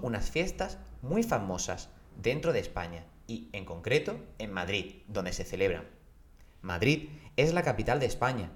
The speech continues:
ciudad perfecta para estudiar español y donde puedes encontrar la escuela de Vamos Madrid.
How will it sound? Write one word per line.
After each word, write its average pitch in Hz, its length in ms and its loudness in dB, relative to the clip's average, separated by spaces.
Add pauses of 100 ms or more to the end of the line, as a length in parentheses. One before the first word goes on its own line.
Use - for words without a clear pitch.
(280)
ciudad 131 500 4
perfecta - 760 0 (140)
para 98 160 6
estudiar 104 400 2
español 85 500 -6 (240)
y 113 80 2
donde 107 220 2
puedes 156 280 8
encontrar 123 800 0
la 98 120 0
escuela 160 600 4
de 110 140 2
Vamos 107 320 2
Madrid. 87 300 -2